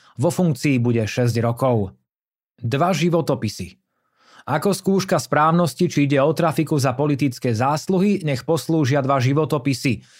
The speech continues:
Klusov a jeho predchodcu. V Klusovom prípade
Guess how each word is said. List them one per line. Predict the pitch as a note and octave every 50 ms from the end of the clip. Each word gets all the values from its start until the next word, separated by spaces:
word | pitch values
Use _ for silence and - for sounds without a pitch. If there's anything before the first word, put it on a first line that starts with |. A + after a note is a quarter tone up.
| - - _
Klusov | _ - F3+ G#3+ G3+ - - G3+ F#3 E3+ E3+
a | - D#3+ D3 D3
jeho | C#3+ C3 C3 B2+
predchodcu. | B2 B2+ B2+ B2 - - C#3 C3 - - C#3+ A2+ - - _ _ _ _ _ - _
V | C3+
Klusovom | C#3 D3 C#3+ - G3+ F#3+ G3 F#3+
prípade | F#3 F#3 F#3+ F#3+ F#3 F#3+ F#3 F3+ E3+ F#3